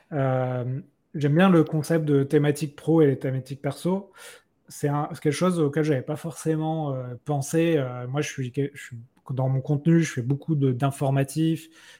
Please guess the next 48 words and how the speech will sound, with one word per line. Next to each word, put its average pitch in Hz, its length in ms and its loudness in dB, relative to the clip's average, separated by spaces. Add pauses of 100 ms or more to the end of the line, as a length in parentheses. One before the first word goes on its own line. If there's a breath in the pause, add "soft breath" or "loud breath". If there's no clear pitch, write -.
(100)
beaucoup 135 340 -2
de, 123 680 0
de 120 100 -6
choses, 143 300 2
de 123 100 0
méthodes, 147 520 6
de 127 100 -2
méthodes 127 300 -6
de 131 80 0
vente, 143 220 0
de 123 80 -2
process. - 600 -6 (380 loud breath)
C'est - 180 0
vrai 165 140 6
que 147 60 4
j'oublie 170 560 8
souvent 151 440 4
le 139 100 2
côté 135 340 0
un 127 140 0
peu, 143 340 2
euh, 117 360 -6 (320)
personnel 160 760 2
et, 139 80 -6
comme 131 160 -6
tu 131 140 -10
dis, 139 100 2
émotionnel. 135 600 -2 (500 loud breath)
Et 139 100 4
aujourd'hui, 151 500 8
euh, 127 400 2
on 127 100 -6
le 127 80 -2
voit 143 140 2
bien 165 160 4
sur 139 200 -2
LinkedIn, 139 640 2
ce - 120 -16
qui 135 220 -2
a 131 80 2
l'air 165 160 4
de 156 100 6
fonctionner, 143 600 0
euh, 127 80 -2
beaucoup 131 280 -6
en 143 100 -2
ce 139 120 -8
moment, 165 280 -4